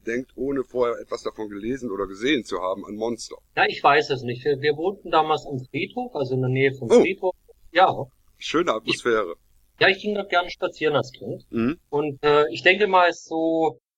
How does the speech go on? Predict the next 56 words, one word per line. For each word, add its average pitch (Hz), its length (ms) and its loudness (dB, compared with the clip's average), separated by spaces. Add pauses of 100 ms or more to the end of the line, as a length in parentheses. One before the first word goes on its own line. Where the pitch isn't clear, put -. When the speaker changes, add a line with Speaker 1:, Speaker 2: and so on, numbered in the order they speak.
(100)
Speaker 2:
ähm, 147 640 0 (220)
da 135 100 -4
war 190 160 6
so 165 140 -8
ein, 147 120 -4 (420)
ist 147 140 -6
ein 151 120 -2
Waldfriedhof, 113 680 0
da 110 140 -8
war 117 320 0
so 104 160 -8
ein 104 60 -8
Gelände, 185 440 2
da 131 260 2
wurden 131 200 0
immer 135 120 -2
diese, 113 460 -2 (480)
ähm, 110 180 -2
Plastikblumen 165 720 0
von 123 160 -6
den 113 80 -2
Gräbern 131 360 2
aufgesammelt 165 680 2
und 131 160 -4
dann 104 220 -2
weggeworfen 156 520 2
in 110 120 -6
den 107 140 -8
Wald. 123 340 4 (500)
Und 135 100 -10
die 131 60 -4
habe 160 140 4
ich 170 100 -2
als 139 140 -4
Kind 170 240 -2
gesammelt 127 400 0
und 127 180 -8
lieb 113 240 -12
gehabt. - 300 -8 (200)
Speaker 1:
Mhm. 135 280 -6 (340)
Speaker 2:
Also 139 140 0
ich 135 40 -8
denke 156 140 0
mal, 165 80 2
das 160 80 0
ist - 60 -4
jetzt 160 160 -4
für - 80 -4
einen 139 80 -2
Achtjährigen 151 500 2
auch 143 140 -2
nicht 160 120 -6
so 151 120 2
ein 143 140 0
normales 131 520 2
Hobby. 107 320 -6